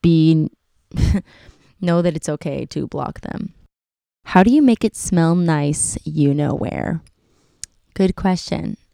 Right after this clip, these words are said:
I would say you do nothing and hope for the best. Um, I don't really do anything because it can be so dangerous. Like, you really shouldn't be putting anything down there.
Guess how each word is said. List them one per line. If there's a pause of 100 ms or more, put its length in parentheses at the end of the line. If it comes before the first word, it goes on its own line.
(100)
I
would
say (220)
you
do
nothing
and
hope
for
the
best. (640)
Um, (280)
I
don't
really
do
anything (300)
because (520)
it
can
be
so
dangerous.
Like,
you
really
shouldn't
be
putting
anything
down
there.